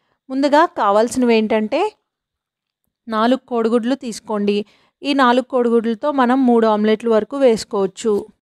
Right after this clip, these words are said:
ఎగ్లో ఉన్న వైట్ పార్ట్ని, ఎల్లో పార్ట్ని సపరేట్గా పెట్టుకోవాలి. వైట్ని మొత్తం ఒక బౌల్లో వేసేసుకొని ఇప్పుడు ఇలా విస్కర్తో బాగా బీట్ చేసుకోవాలి. ఒకవేళ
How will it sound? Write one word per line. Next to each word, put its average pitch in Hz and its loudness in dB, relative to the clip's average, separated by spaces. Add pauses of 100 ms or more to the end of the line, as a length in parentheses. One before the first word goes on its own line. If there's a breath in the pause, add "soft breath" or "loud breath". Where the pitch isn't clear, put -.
(320)
ఎగ్లో 247 2 (100)
ఉన్న 247 0 (300)
వైట్ 208 2 (120)
పార్ట్ని, 226 -4 (220)
ఎల్లో 226 0 (100)
పార్ట్ని 220 -4 (100)
సపరేట్గా 214 -6
పెట్టుకోవాలి. 202 -2 (460)
వైట్ని 220 -2
మొత్తం 247 -6 (600)
ఒక 247 -4 (500)
బౌల్లో 208 0 (100)
వేసేసుకొని 226 -2 (220)
ఇప్పుడు 247 -8
ఇలా 247 2 (160)
విస్కర్తో 247 -4 (260)
బాగా 196 2 (120)
బీట్ 220 -2
చేసుకోవాలి. 196 -2 (380)
ఒకవేళ 214 0